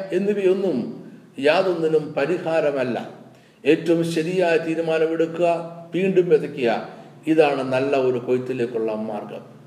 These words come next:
നിയമം പന്ത്രണ്ട്, വിതയുടെയും കൊയ്ത്തിൻ്റെയും നിയമങ്ങൾ അനന്തമായി തുടരുന്നു. വിതയുടെയും കൊയ്ത്തിൻ്റെയും നിയമങ്ങൾ അനന്തമായി തുടരുന്നു. അത് ലോകാവസാനം വരെ തുടരും. വിതയും കൊയ്ത്തും തുടർച്ചയായ പ്രവൃത്തിയാണ്.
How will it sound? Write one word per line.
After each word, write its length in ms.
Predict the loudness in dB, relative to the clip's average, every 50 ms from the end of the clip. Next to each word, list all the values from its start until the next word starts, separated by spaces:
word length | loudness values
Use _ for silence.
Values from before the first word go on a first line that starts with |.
| -20 -20 -20 -20 -20 -20 -20 -20 -14 -8 -4
നിയമം 380 | 0 0 2 4 4 2 2 2
പന്ത്രണ്ട്, 560 | 0 0 2 2 2 2 2 2 0 -2 -2 -2 -4 -8 -12 -16 -20 -20 -20 -20 -20 -14 _ 0
വിതയുടെയും 540 | 2 4 6 6 6 6 6 4 4 2 0
കൊയ്ത്തിൻ്റെയും 680 | 2 2 2 2 0 -2 -2 0 0 2 2 2 0
നിയമങ്ങൾ 420 | -2 -2 0 0 0 0 2 2 2 2
അനന്തമായി 840 | 2 0 -2 2 2 2 2 2 0 -2 -2 -2 -2 -2 -2 -4 -4 -4 -4
തുടരുന്നു. 420 | -2 0 0 0 0 -2 -6 -8 -12 -16 -18 -20 -20 -20 -20 -20 -20 -20 -20 _ _ _ -2
വിതയുടെയും 520 | 2 4 4 4 6 6 4 4 4 2 2
കൊയ്ത്തിൻ്റെയും 520 | 2 2 2 0 -2 0 2 2 2 2 0
നിയമങ്ങൾ 420 | -2 -2 0 0 0 0 -2 -2 -2
അനന്തമായി 640 | -2 -2 0 0 0 2 0 0 0 0 0 0
തുടരുന്നു. 500 | 0 0 -2 0 0 0 -2 -2 -2 -4 -6 -8 -8 -6 -2
അത് 260 | -2 0 0 0 0
ലോകാവസാനം 840 | 0 2 2 2 0 0 -2 -4 -8 -6 -4 -2 -2 -2 -2 -4 -2
വരെ 240 | -2 0 2 2 2 0
തുടരും. 420 | 0 -2 -2 -2 -4 -6 -8 -12 -16 -20 -20 -20 -20 -20 -20 -20 -20 _ _ -4
വിതയും 400 | 0 4 4 4 4 4 2 0 2
കൊയ്ത്തും 420 | 2 4 4 2 2 0 -2 -2 -2 -2
തുടർച്ചയായ 720 | -4 -2 0 0 -2 -2 -4 -6 -4 -2 0 0 2 2 2 2 0
പ്രവൃത്തിയാണ്. 760 | -2 -2 -4 -4 -4 -6 -6 -6 -6 -4 -4 -4 -6 -8